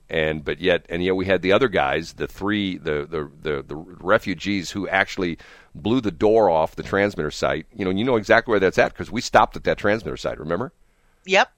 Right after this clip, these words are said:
Speaker 1: Yep. On the way up to Quincy, we stopped at that transmitter site. And
Speaker 2: Yep.
Speaker 1: they
Speaker 2: We'll always have Quincy.
Speaker 1: In their V W microbus,
Speaker 2: Ish.
Speaker 1: they, they got out, they put C four explosive on the door, they blew the door open, they reprogrammed the audio,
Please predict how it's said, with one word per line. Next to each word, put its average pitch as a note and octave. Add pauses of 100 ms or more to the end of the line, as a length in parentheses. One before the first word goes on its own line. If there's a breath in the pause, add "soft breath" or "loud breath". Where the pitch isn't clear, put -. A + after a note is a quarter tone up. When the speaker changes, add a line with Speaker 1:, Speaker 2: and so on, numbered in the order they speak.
(100)
Speaker 1:
Yep. -
On F#2+
the F#2
way G2
up G2
to -
Quincy, -
we E2
stopped -
at D#2+
that E2+
transmitter F#2
site. - (400 loud breath)
And E2+
Speaker 2:
Yep. A3+
Speaker 1:
they G#2
Speaker 2:
We'll F3
always F#3
have A3
Quincy. E3
Speaker 1:
In G2+
their F#2
V A2
W G#2+
microbus, G2
Speaker 2:
Ish. - (320 soft breath)
Speaker 1:
they, E2+
they E2
got E2
out, F2+
they E2+
put -
C G2+
four F#2
explosive F2+
on E2+
the E2
door, E2+
they D2+
blew F#2+
the F#2
door F2
open, F2
they D2+
reprogrammed F2+
the E2
audio, E2+